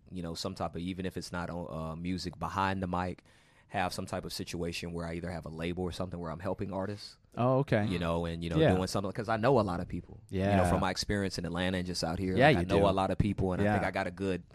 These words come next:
Speaker 1: I love music.
Speaker 2: Yeah.
Speaker 1: You know, so I think I got a good taste on it. I wanna help people, you know, do
Speaker 2: Yeah.
Speaker 1: that. I just, I, I really wanna help people, man. You know what
Speaker 2: Yeah.
Speaker 1: I'm saying? Do something, try to, try to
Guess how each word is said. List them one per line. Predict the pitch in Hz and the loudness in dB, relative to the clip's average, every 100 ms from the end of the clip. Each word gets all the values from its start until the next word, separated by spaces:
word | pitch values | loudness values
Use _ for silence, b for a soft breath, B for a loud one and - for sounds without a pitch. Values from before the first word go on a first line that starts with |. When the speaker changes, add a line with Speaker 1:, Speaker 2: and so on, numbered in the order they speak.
| - | -10
Speaker 1:
I | - | -2
love | 117 123 92 | 2 4 2
music. | 90 76 - - | -6 -8 -16 -4
Speaker 2:
Yeah. | 95 82 71 - | 0 0 -2 -4
Speaker 1:
You | |
know, | 92 | -2
so | 92 | 0
I | 95 | 0
think | 95 | 0
I | 90 | 0
got | 87 | -2
a | |
good | 87 80 | -2 -2
taste | 95 90 - | -2 -2 -2
on | 87 | -2
it. | 87 | 0
I | |
wanna | 87 90 | -2 -2
help | 87 90 | -2 -2
people, | 104 95 90 90 B B B B 98 | -2 -4 -4 -4 B B B B -2
you | |
know, | 90 | 0
do | 85 | 4
Speaker 2:
Yeah. | 98 87 82 | 6 6 2
Speaker 1:
that. | - - _ _ _ _ - | -2 -16 _ _ _ _ -4
I | 175 | 0
just, | 180 | 4
I, | 180 | 6
I | 196 185 | 8 6
really | 214 165 | 6 6
wanna | 117 95 | 4 2
help | 107 104 | 2 2
people, | 87 85 | -4 -4
man. | 82 87 90 | -8 -6 -6
You | |
know | 98 | -2
what | 95 95 | 2 4
Speaker 2:
Yeah. | |
Speaker 1:
I'm | 85 | 4
saying? | 98 | 2
Do | 92 107 | 0 -2
something, | - 107 98 | 0 -2 -2
try | 87 110 | -2 0
to, | 101 | 0
try | 95 107 95 | -2 -2 -2
to | 87 73 | -4 -8